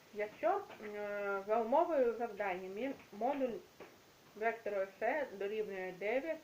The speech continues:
то нага-, є така формула, раніше ми говорили, модуль вектора С дорівнює корінь із, е, ікс квадраті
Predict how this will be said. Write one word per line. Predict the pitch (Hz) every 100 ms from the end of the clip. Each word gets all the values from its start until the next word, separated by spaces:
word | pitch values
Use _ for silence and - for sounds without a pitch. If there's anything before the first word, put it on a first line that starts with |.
| -
то | 240 202 175 - - - - - - - - - - - - - - - - - - - - - - - - - - - - - - 208
нага-, | 202 202 196 202 175 - 196
є | 214 185
така | 190 202 190
формула, | - 269 403 381 226 175 175 -
раніше | 208 208 190 180 180
ми | 180
говорили, | 185 180 180 170 165 - - - - - - 220
модуль | 233 175 175 175 - - - 185 -
вектора | 202 190 - 170 170 175 -
С | 269 370 - -
дорівнює | 196 214 185 180 170 156 - -
корінь | 247 214 175 170 - - - - -
із, | 240 214 170 - -
е, | 170 170 170 - - - - - - - - - - -
ікс | 233 311 - -
квадраті | 311 285 294 294 285 294